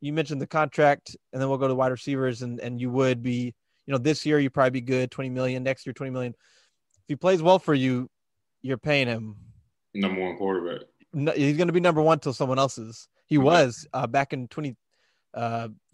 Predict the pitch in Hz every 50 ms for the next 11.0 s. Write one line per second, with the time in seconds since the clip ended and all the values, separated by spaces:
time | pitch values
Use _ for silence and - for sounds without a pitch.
0 | - - - - - 151 147 131 - 117 113 113 113 117 - - - 151 143 135
1 | 123 117 - - - 139 135 123 120 147 151 135 - - 160 165 170 - 160 156
2 | - _ 175 170 156 - - 170 170 156 - 143 147 156 147 131 - - 170 -
3 | - - 165 160 160 - 156 151 143 123 127 127 123 - _ _ _ _ _ _
4 | _ _ - 143 139 127 127 123 - _ _ _ _ 147 135 120 - 156 143 135
5 | 131 131 131 127 113 123 117 113 120 120 - - - _ _ _ _ _ _ _
6 | _ _ - 156 139 135 127 143 147 - - 175 185 175 135 135 160 160 147 127
7 | 131 143 147 - - 151 131 131 135 127 123 131 - - 123 117 120 135 147 139
8 | - - - 143 139 135 123 117 117 131 117 - - 147 135 135 131 123 127 123
9 | 113 131 135 131 131 123 127 123 117 113 113 113 _ _ _ _ _ _ - 131
10 | 123 113 _ _ - 147 135 139 135 127 127 135 131 127 123 123 117 113 107